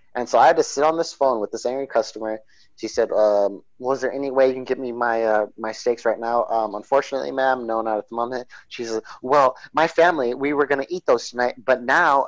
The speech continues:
because of you, I have to go out and get other food for my family." And I said, "Uh, sorry, ma'am." I didn't say this, but I was thinking, like, "What am I supposed to do?" You know?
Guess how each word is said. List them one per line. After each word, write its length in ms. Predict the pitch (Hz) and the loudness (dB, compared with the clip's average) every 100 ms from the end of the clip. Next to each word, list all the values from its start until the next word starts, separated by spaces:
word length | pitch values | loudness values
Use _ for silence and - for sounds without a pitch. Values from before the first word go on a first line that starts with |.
| 123 | -4
because 320 | 113 - 151 | -8 -2 0
of 160 | 202 190 | -2 -2
you, 360 | 185 139 127 - - - | 0 2 0 -4 -4 0
I 100 | 143 | 2
have 240 | 165 160 | 2 -2
to 100 | 143 | -2
go 320 | 117 127 175 185 | 0 2 4 4
out 240 | 160 160 - _ | 4 2 -2 _
and 140 | 127 120 | -10 -2
get 180 | 143 - | 0 2
other 240 | 156 170 | 2 2
food 340 | 151 - 135 117 | 0 0 0 -2
for 140 | 120 | -4
my 120 | 110 107 | -6 -4
family." 280 | 110 95 - | -6 -8 -10
And 100 | 85 | -20
I 60 | 90 | -20
said, 220 | - 87 _ _ _ - | -18 -18 _ _ _ -6
"Uh, 240 | 87 87 - _ _ _ - _ - | -4 -4 -8 _ _ _ -20 _ -20
sorry, 540 | - 104 113 131 139 | -4 4 4 4 2
ma'am." 340 | 131 120 123 127 _ - | -2 -6 -8 -12 _ 2
I 100 | 127 | 2
didn't 120 | 104 | 4
say 140 | 98 | 0
this, 160 | 92 - | 0 0
but 100 | 107 | 2
I 40 | |
was 100 | 101 | 2
thinking, 240 | 113 101 95 | 0 -6 -4
like, 180 | 92 - | -4 -2
"What 100 | 147 | -2
am 80 | 190 | 0
I 80 | 147 | -2
supposed 300 | 123 - - | -2 -4 -6
to 160 | 87 | -8
do?" 60 | 107 | -6
You 100 | 131 | -2
know? 260 | 165 160 | 0 0